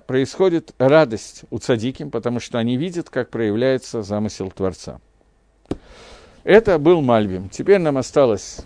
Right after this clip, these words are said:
маленький кусочек Гаона, который пишет, Вильнюсский Гаон объясняет. «Бепеше иш ра мокаш». В действиях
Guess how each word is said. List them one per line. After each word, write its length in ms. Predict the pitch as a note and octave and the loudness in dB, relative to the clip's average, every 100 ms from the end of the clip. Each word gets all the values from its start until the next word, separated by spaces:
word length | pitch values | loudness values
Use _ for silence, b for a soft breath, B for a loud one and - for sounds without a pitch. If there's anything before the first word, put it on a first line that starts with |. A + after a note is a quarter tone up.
| - | -2
маленький 440 | B2+ B2 A2+ A2 | 2 2 0 -4
кусочек 500 | G2 G#2 - F#2+ F#2 | -4 0 0 0 -4
Гаона, 500 | F2+ A#2 E3+ G3 G3 F3+ | 0 2 2 0 -6 -8
который 360 | - B2+ F3 D#3+ | -6 -2 0 0
пишет, 460 | C#3+ B2 G#2 - | 0 -4 -8 -8
Вильнюсский 440 | A2 C3 B2+ - A2+ | -6 -4 -6 -6 -4
Гаон 240 | C3+ D#3+ | -2 -2
объясняет. 640 | C#3+ C3 - A#2 E2+ - _ _ _ _ _ _ _ _ _ - - | -2 -6 -6 -6 -6 -10 _ _ _ _ _ _ _ _ _ -20 -10
«Бепеше 560 | G#2 C3 F#3+ F#3+ F3+ F#3+ | -2 2 2 2 0 -2
иш 160 | F#3 | -2
ра 140 | D3+ F3+ | -2 -2
мокаш». 540 | E3+ - F#2 - - B B B B B B | -2 -2 -4 -6 -20 B B B B B B
В 220 | - A2 G#2+ | 0 2 2
действиях 840 | C#3+ G#3+ - - D3+ B2 - - | 0 0 -2 -2 0 0 -4 -20